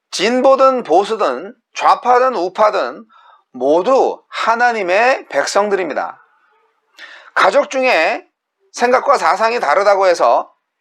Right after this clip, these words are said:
그를 호적에서 지울 수 있습니까? 그리고 잘못한 사람에 대해서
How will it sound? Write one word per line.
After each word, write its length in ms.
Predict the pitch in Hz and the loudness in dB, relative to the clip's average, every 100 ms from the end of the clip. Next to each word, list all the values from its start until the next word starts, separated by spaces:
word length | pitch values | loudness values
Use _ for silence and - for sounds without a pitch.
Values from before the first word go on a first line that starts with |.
| _ _ _ _ _ _ _ | _ _ _ _ _ _ _
그를 360 | - 233 208 | 0 2 2
호적에서 560 | 135 247 262 269 233 214 | 2 0 2 2 2 0
지울 280 | 165 196 226 | -2 -2 -4
수 100 | 233 | -4
있습니까? 560 | 170 226 208 156 320 - _ _ _ _ _ _ _ _ _ _ _ _ - | -6 -6 -2 0 0 -4 _ _ _ _ _ _ _ _ _ _ _ _ -4
그리고 680 | 240 254 214 240 123 87 _ _ _ _ _ | 0 2 4 4 2 -2 _ _ _ _ _
잘못한 500 | - 175 220 254 277 | -4 0 2 2 2
사람에 340 | 254 233 240 240 | 2 2 2 2
대해서 680 | 185 175 170 123 147 240 | 2 2 4 4 2 -2